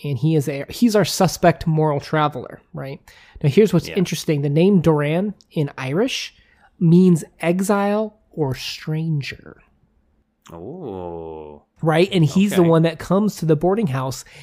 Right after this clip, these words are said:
Speaker 1: and takes Molly's morality away, if you will.
Speaker 2: Or does she give it away?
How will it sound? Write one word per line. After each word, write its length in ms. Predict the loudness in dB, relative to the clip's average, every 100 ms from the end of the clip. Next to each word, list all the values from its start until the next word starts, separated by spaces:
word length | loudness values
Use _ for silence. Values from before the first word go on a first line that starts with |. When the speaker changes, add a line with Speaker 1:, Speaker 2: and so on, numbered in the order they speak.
| -6
Speaker 1:
and 360 | -2 0 0 -4
takes 580 | -6 2 2 2 -6 -4
Molly's 640 | 0 0 2 0 0 -2
morality 800 | -4 -4 -2 0 2 2 -2 -6
away, 300 | -10 -12 -14
if 180 | -14 -12
you 80 | -12
will. 320 | -14 -16 -16
Speaker 2:
Or 180 | -12 -10
does 140 | -10 -12
she 140 | -12
give 260 | -12 -12 -8
it 80 | -10
away? 500 | -10 -12 -16 -20